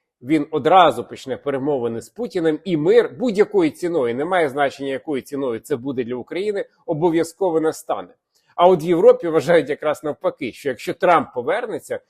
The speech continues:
то війна, швидше за все, продовжиться, а мир найбільш можливий за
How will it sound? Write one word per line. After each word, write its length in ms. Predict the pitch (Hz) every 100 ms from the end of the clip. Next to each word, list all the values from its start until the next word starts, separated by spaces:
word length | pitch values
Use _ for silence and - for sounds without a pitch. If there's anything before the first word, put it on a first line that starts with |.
| _ _
то 200 | - 160
війна, 380 | 139 160 180 233
швидше 340 | - 185 151
за 100 | 160
все, 200 | 165 185
продовжиться, 840 | 175 233 214 254 190 120 110 - 98 _ _ _
а 120 | 143
мир 360 | 147 240 240 147
найбільш 560 | 151 151 190 214 - -
можливий 680 | 151 151 123 156 214 170 127
за 440 | 139 151 143 -